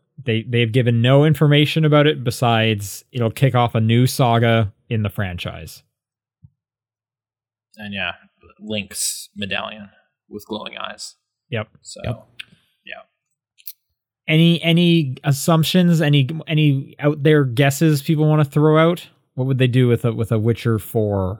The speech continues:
Speaker 1: or, like, a kind of a new, maybe a new character or something?
Speaker 2: Oh, do you think they'd get rid of Geralt? Is that, I
Speaker 1: I don't know.
Speaker 2: didn't
Speaker 1: They did, did a
Speaker 2: play
Speaker 1: trilogy with
Speaker 2: three.
Speaker 1: him?
Speaker 2: Did he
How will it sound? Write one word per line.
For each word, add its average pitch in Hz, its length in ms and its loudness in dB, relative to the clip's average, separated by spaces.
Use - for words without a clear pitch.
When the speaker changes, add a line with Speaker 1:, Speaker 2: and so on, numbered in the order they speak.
Speaker 1:
or, 113 180 -6
like, 101 160 -4
a 107 80 -4
kind 107 240 -4
of 101 80 -4
a 104 40 -2
new, 104 400 -2
maybe 113 200 0
a 110 40 2
new 107 140 0
character 101 500 -4
or 87 60 -8
something? 90 420 -12
Speaker 2:
Oh, 110 60 -12
do 104 80 -14
you 104 60 -12
think 104 240 -6
they'd 107 200 -4
get 107 160 -4
rid 110 140 -4
of 104 140 -12
Geralt? 117 640 -8
Is 104 160 -18
that, 104 280 -8
I 113 140 0
Speaker 1:
I 120 40 0
don't 120 120 0
know. 156 60 2
Speaker 2:
didn't - 20 2
Speaker 1:
They 127 80 4
did, 127 260 -2
did 113 100 -6
a 127 40 2
Speaker 2:
play 113 160 2
Speaker 1:
trilogy 147 340 4
with 175 140 2
Speaker 2:
three. 196 80 2
Speaker 1:
him? 226 200 -2
Speaker 2:
Did 104 140 -14
he 101 180 -4